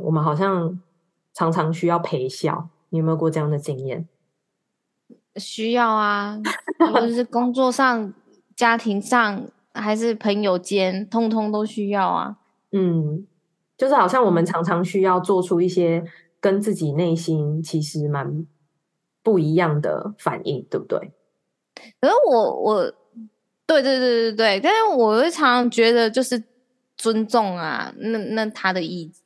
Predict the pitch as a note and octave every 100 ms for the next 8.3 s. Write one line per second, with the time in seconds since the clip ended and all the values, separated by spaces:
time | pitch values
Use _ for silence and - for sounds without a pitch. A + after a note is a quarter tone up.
0 | _ - F#3 F#3 - - - G3 _ _
1 | - A3 E3+ D#3 - _ _ _ _ _
2 | _ _ _ - G3 A3 A3+ - A3+ A#3
3 | A3+ G#3 G3+ F#3 E3 C#3 F2 - - A#2
4 | - - G3+ G3+ A3+ A3+ A3 F#3 E3+ G#3+
5 | G3 G#3 F#3+ G3 G3 F#3+ G#3+ A3 G#3+ G3+
6 | F#3+ F3+ G3 F#3+ - F#3 F3+ G3 D#3+ F#3+
7 | E3 D#3 D#3 - G3 - - - - -
8 | - -